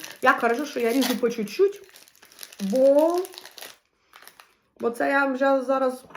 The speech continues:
такий вуглеводневий удар. <coughs> О, ще кашель у мене є. Так, смакота. Як же виглядає смакота? Так само, як і фруктовий гриляш, до речі.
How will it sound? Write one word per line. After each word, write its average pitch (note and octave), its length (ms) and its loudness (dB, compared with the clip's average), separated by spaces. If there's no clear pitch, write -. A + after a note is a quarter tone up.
такий B3+ 400 -6
вуглеводневий C4 800 0
удар. A#3 440 4
<coughs> - 520 4
О, B3 260 6
ще - 200 -6
кашель G#3 360 -6
у F#3+ 40 -8
мене F3+ 220 -8
є. F#3+ 100 -12
Так, A3+ 180 4
смакота. C4 640 -2
Як - 200 2
же A3 120 2
виглядає A3+ 500 2
смакота? C#4 640 -2
Так C#4+ 160 -4
само, F#4 240 0
як E4 140 -2
і C#4+ 40 -6
фруктовий C#4+ 400 -2
гриляш, A#3+ 320 -2
до G#3 120 -8
речі. A3 260 -12